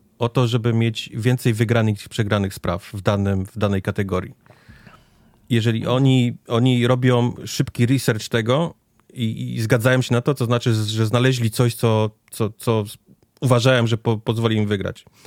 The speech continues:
Mało który bierze tak sprawy, wiesz, po prostu o-, od, od dupy strony i,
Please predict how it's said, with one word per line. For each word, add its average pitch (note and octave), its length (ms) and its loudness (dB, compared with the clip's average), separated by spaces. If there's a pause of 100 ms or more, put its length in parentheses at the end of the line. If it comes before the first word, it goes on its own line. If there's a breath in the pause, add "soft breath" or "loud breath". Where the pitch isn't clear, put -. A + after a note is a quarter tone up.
(160 soft breath)
Mało E3+ 260 2
który D3 260 2
bierze C3+ 240 4
tak A2 160 -2
sprawy, A2 340 0
wiesz, G2 160 -2
po - 80 -14
prostu G#2 420 -4 (440)
o-, G#2+ 320 -10
od, A2+ 240 -8
od G#2+ 200 -6
dupy G#2+ 240 -2
strony G2 400 -2
i, F#2+ 180 -4